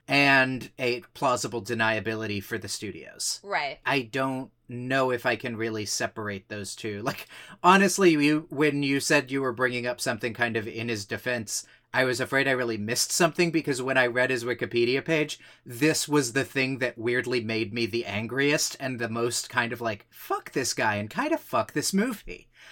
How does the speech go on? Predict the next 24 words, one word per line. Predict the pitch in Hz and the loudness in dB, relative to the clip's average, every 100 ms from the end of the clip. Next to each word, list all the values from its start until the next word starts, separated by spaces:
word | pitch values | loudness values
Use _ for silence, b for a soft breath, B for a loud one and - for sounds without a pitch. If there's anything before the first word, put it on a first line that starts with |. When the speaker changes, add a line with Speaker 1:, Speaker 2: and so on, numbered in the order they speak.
| B - | B -4
Speaker 2:
No, | 277 302 254 262 | 2 2 2 -2
uh, | 269 | -2
not | 262 285 349 | 2 4 4
in | 311 | 0
his | 254 269 285 | -4 -6 -6
defense | 202 196 170 165 | -6 -2 -4 -4
at | 175 | -4
all. | 185 143 240 - - | -2 0 -4 -8 -4
Perhaps | 233 220 226 220 | -4 2 2 0
a | 220 | -6
defense | 190 190 185 | -6 -6 -8
of | 190 | -10
the | 170 | -12
director, | 165 151 143 175 - 370 415 427 - - - - _ | -12 -10 -10 -10 -12 -10 -10 -14 -18 -20 -20 -20 _
except | 247 240 - 247 - | -6 -4 -2 -2 -2
for | 226 | -8
the | 214 | -4
fact | 220 214 - | 0 -2 -2
that, | 196 | -10
of | 190 | -8
course, | 214 196 | -6 -6
then | - 196 196 | -6 -6 -6
they | 196 190 | -8 -8
go | 190 185 180 175 | -6 -4 -4 -4